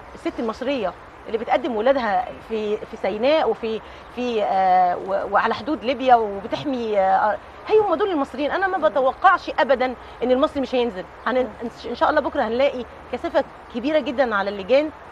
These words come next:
Speaker 1: و-، وهنتفرج على المصريين وهم بيدرسوا للعالم، آه، فصل آخر، ويكملوا المصريين في الخارج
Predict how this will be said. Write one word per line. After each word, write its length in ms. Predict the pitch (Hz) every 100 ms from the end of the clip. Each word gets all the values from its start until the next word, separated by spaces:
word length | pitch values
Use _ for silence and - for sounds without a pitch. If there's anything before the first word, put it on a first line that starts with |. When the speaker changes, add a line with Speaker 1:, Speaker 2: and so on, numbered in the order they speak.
| - - - -
Speaker 1:
و-، 280 | 226 247 254
وهنتفرج 600 | 262 269 277 - 466 508
على 120 | 339
المصريين 500 | 302 294 262 269 359
وهم 340 | 403 330 381 370
بيدرسوا 520 | 277 240 247 359 381
للعالم، 480 | 277 240 302 330 339 - - - -
آه، 240 | 226 330 - 339
فصل 280 | 440 349
آخر، 440 | 262 294 330 381 466 -
ويكملوا 560 | 233 277 285 254 320 330
المصريين 360 | 254 - 269 320
في 80 |
الخارج 320 | 262 285 285